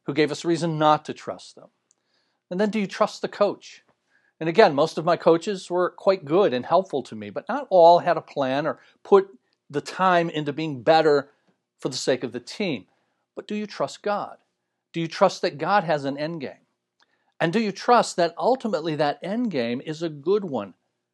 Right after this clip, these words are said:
for you and for His glory? And if you have that trust, even though you can't see the specific purpose, you can believe God's word, that in fact He has that purpose. Romans eight twenty-eight famously says, "We know that in all things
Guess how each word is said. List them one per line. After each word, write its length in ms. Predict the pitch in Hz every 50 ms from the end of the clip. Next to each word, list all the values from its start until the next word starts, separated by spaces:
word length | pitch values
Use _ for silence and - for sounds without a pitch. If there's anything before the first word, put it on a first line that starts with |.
| _ _
for 200 | _ - 139 123
you 500 | 113 107 123 147 170 202 233 262 254 - _ _ _ _ _ _ _ _ _ _ -
and 160 | 127 120 -
for 140 | 156 139 127
His 160 | 135 113 110
glory? 420 | 110 120 110 98 87 82 - _ _ _ _ _ _ _ _ _ _ _ _ _ _ _ _ -
And 80 | - 147
if 100 | - -
you 100 | 170 139
have 240 | - 285 330 320 -
that 200 | 262 190 - -
trust, 640 | - - - 127 98 92 - - - - - _ _ _ _ _ _ _ _ _ _ -
even 220 | 196 254 320 339
though 120 | 330 330 269
you 220 | 208 156 165 175
can't 500 | - - - - - 240 254 254 247 -
see 580 | - - - - - 202 196 196 196 190 180 _ _ _ _ _ _ _ _
the 80 | - 151
specific 600 | - - - 165 - - - 147 - 135 - -
purpose, 520 | - 135 113 104 - 104 - - - - _ _ _ _ _ _ _ _
you 120 | - 151 147
can 440 | - - - - 208 214 226 226 214
believe 360 | 196 180 170 175 170 160 -
God's 340 | - 143 135 127 117 110 101
word, 200 | 104 90 - _ _ _ _ _ _ _ _ _ _ _ _ _ _ _
that 200 | - 135 139 147
in 120 | 165 180 151
fact 320 | - - 107 110 107 -
He 160 | - 165 160
has 280 | 135 156 185 180 151 131
that 200 | 123 113 98 -
purpose. 440 | - 104 95 - - - - - -
Romans 320 | 123 127 135 139 139 139
eight 140 | 143 143 143
twenty-eight 520 | - - - 127 117 117 135 165 196 185
famously 460 | - - 139 139 139 139 135 - 139 123
says, 340 | - - 175 196 220 190
"We 140 | 151 139 127
know 320 | 117 110 120 127 139 175 202
that 200 | 175 139 117 110
in 80 | 110
all 180 | 110 107 104 98
things 460 | - - 127 131 185 254 240 - -